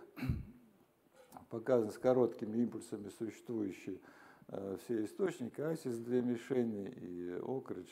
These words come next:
и, э, этот самый японский <clears throat> Ибараки источник. Но более, это-то как бы можно понять. Но более того, декларируется, что средний поток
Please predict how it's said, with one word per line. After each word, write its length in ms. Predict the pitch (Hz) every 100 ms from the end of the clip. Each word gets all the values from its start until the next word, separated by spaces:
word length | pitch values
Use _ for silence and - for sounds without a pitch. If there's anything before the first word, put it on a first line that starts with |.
| -
и, 220 | 90 87 - - - - - -
э, 300 | 90 87 - - - 85 - - 87 90 85 82
этот 220 | - -
самый 360 | - 90 90 101
японский 560 | 107 185 160 - 131 -
<clears throat> 500 | 127 127 131 - -
Ибараки 640 | 123 117 123 123 117 104 - - - - _
источник. 600 | - 110 - 123 - 113 - - -
Но 160 | - 135
более, 400 | 139 165 160 147
это-то 460 | - 175 - 156 131
как 240 | 143 131
бы 120 | 123
можно 340 | 131 123 110 110
понять. 480 | 135 131 117 -
Но 100 | 117
более 420 | 127 147 160 143 143
того, 540 | - 170 202 208 -
декларируется, 960 | 123 123 139 147 175 190 160 - - 113
что 220 | - 117
средний 500 | - 151 165 127 117
поток 500 | - 117 - 104